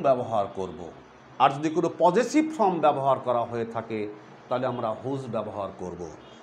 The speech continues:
আমি আবারও বলছি, হু হচ্ছে subjective form, whom হলো objective form এবং হুজ হলো possessive form।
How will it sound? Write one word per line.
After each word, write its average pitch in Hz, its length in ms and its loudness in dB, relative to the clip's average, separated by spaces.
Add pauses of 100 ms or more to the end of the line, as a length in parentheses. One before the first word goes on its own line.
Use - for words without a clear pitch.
আমি 143 120 2
আবারও 190 240 8
বলছি, 214 360 4 (680)
হু 185 120 4 (220)
হচ্ছে - 320 0 (100)
subjective 151 640 0 (180)
form, 113 220 2 (760)
whom 247 400 6
হলো 185 540 2
objective 147 540 0 (180)
form 127 320 2 (340)
এবং 147 420 2
হুজ 196 240 2 (120)
হলো 135 340 -2 (340)
possessive 131 480 -2 (160)
form। 85 200 -4